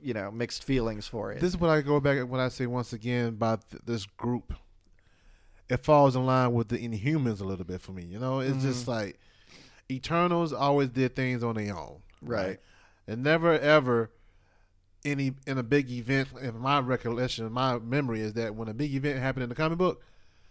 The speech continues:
Speaker 2: there was no involvement.
Speaker 1: Right. There wasn't a lot of crossover
Speaker 2: Even for
Speaker 1: with
Speaker 2: the
Speaker 1: them.
Speaker 2: In-,
Speaker 1: Yeah.
Speaker 2: Inhumans were the same way too.
Speaker 1: Right.
Speaker 2: Only a few, Black Bolt, Black Bolt or, um, Crystal. That's what I'm saying. Like, the Eternals to themselves.
Speaker 1: Right.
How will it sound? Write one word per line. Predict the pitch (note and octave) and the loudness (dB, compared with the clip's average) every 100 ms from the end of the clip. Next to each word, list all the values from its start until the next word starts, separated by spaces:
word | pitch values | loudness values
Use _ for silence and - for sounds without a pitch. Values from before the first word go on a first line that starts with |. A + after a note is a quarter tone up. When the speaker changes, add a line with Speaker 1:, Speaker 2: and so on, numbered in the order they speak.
| _ _ _ - - _ | _ _ _ -20 -20 _
Speaker 2:
there | C3+ C3+ | -2 0
was | C3 | 2
no | C3 B2+ | 2 0
involvement. | A#2 A#2+ G#2+ F2+ | 0 0 0 0
Speaker 1:
Right. | C3+ A#2 G#2+ | 4 4 4
There | B2+ | 4
wasn't | C3+ C#3+ C#3+ | 6 4 4
a | |
lot | B2+ B2 A#2 | 4 6 4
of | |
crossover | - B2 A2 - E3 | 2 2 2 4 2
Speaker 2:
Even | E3 G2 | 2 0
for | D#3+ | 2
Speaker 1:
with | D#3+ | 0
Speaker 2:
the | D3+ | 0
Speaker 1:
them. | D3+ | -4
Speaker 2:
In-, | D#3 | -2
Speaker 1:
Yeah. | D3 - | -2 -2
Speaker 2:
Inhumans | D#3 D#3 F#3 C#3 | -2 0 0 0
were | A#2+ | -2
the | G#2+ | -2
same | B2 B2+ C3 | -2 -2 0
way | D3 | 0
too. | D3+ A#3 A3+ - | 0 -2 -2 -6
Speaker 1:
Right. | A2+ A2 A2 - | -10 -8 -10 -8
Speaker 2:
Only | C#3+ D#3+ D3+ | -2 2 2
a | C#3 | 2
few, | E3+ F3 B2 G#2 | 0 0 0 -2
Black | B2 C3 B2 | 0 0 0
Bolt, | A#2+ B2+ B2+ - - _ - | -2 0 0 -6 -20 _ -6
Black | B2 A#2+ | -2 -2
Bolt | A2+ B2 G#2+ | 0 -2 -2
or, | A2 G2 | -6 -6
um, | G#2 G#2+ G2+ F#2 | -8 -10 -10 -12
Crystal. | - B2 - A2 E2+ - - _ _ _ _ _ - | -6 -6 -4 -8 -8 -14 -20 _ _ _ _ _ -10
That's | C3 | -4
what | C#3+ | -2
I'm | D3 | -2
saying. | C#3 E3 D3+ B2 | -2 0 2 2
Like, | B2 A#2+ | 2 0
the | A#2+ | -4
Eternals | - D3+ D3+ B2+ A2+ | -4 -2 0 0 -2
to | - C3 | -4 -4
themselves. | A#2+ A2+ - C3 E2+ - - | -4 -6 0 0 0 -10 -6
Speaker 1:
Right. | A#2+ F2+ - | -2 -2 -6